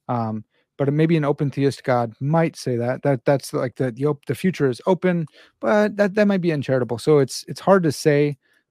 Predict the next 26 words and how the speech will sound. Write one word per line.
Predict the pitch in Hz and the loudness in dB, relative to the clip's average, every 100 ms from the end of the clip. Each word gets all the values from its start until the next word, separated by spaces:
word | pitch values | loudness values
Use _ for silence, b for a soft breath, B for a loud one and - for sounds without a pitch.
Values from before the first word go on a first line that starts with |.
| _ | _
but | 151 151 | 2 4
on | 147 | 2
most | 147 175 170 - | 6 6 4 0
conceptions | 160 156 147 - 143 131 | -2 0 -2 -2 -4 -4
in | 135 127 | -6 -4
a | |
Christian | - 143 147 | -2 -2 -2
worldview, | 123 123 110 123 | 0 -2 -2 -2
no, | 120 127 | 0 -2
God | 117 131 | 0 0
is | 123 | 0
not, | 131 127 123 - 135 | -2 -2 -4 -10 -8
uh, | 120 110 110 _ _ _ _ _ _ _ | -6 -6 -8 _ _ _ _ _ _ _
needing | 143 147 139 | -2 0 0
to | 123 120 | -2 -4
deliberate | 120 120 110 107 113 | 0 0 0 -2 -2
in | 113 | -4
that | 113 110 | -6 -4
fashion. | 110 107 113 | -6 -6 -4
God | 104 127 | 0 0
doesn't | 123 113 | 0 -2
have, | 110 117 110 110 | -2 -2 -2 -4
uh, | 107 104 101 - _ _ _ - _ _ b b _ _ | -4 -6 -12 -20 _ _ _ -16 _ _ b b _ _
uh, | 123 117 113 104 _ _ _ _ _ _ _ | -6 -4 -6 -10 _ _ _ _ _ _ _
not | 147 147 | -12 -10
dispositional. | 143 - 131 131 - 123 | -12 -14 -14 -14 -12 -14